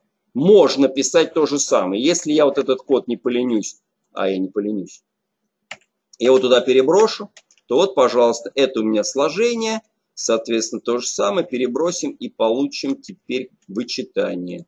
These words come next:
Так, сделано. Правой кнопочкой, но уже втором тесте, вот он, run.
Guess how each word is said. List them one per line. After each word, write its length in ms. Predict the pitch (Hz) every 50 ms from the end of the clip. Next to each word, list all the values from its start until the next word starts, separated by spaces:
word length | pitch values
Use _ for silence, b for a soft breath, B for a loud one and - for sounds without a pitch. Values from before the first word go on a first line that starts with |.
| _ _ _ _ _ _ _ _ _ _ _ _ _ _ _ _ _ _ _
Так, 340 | - 107 107 104 98 98 -
сделано. 640 | 92 - - 98 95 117 123 113 104 101 98 95 90 90 - - - _ _ _ _ _ _ _ _ _ _ _ - - - - _ - _ _ _ _ _ _ _ _ _ _ _ - - _ _ _ _ _ - _ _ _ _ _ _ _ _ _ _ _ _ _ _ _ _ - - _ _ _ _ _ _ _ _ _ _ _ _ _ _ _ _ _ _ _ _ _ _ _ _ _ _ _ _ _ _ _ _
Правой 300 | - 180 226 233 220 196
кнопочкой, 520 | - 185 208 220 214 - - - - 117
но 80 | 123 123
уже 140 | 113 131 131
втором 420 | - - 139 139 147 143 123 104
тесте, 380 | - 123 139 139 - - - 101
вот 180 | 104 123 -
он, 140 | 117 104 101
run. 320 | 98 104 107 117 117 113